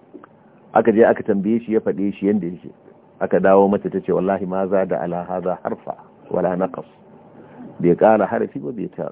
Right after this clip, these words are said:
ƙara tawaya ba. Haji ma junan su juna, jarabawa suke akan hifz, akan hari, akan haddace hadisin. Kuma Annabi sallallahu alaihi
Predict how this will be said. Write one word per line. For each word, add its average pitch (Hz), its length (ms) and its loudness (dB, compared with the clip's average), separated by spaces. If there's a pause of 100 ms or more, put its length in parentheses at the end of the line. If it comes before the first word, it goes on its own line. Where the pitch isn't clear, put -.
ƙara 92 220 -6
tawaya 80 280 -10
ba. - 60 -14
Haji 131 320 2
ma 131 120 2
junan 113 400 -2
su 98 160 -12
juna, 101 300 -4 (140)
jarabawa 101 560 2
suke 92 240 -12 (540)
akan 110 300 2
hifz, 104 320 2 (160)
akan - 320 -2
hari, 127 200 6
akan 110 300 -4
haddace 107 340 -2
hadisin. 85 420 -10 (800)
Kuma 131 220 6
Annabi 127 180 0
sallallahu 127 260 2
alaihi 120 160 -2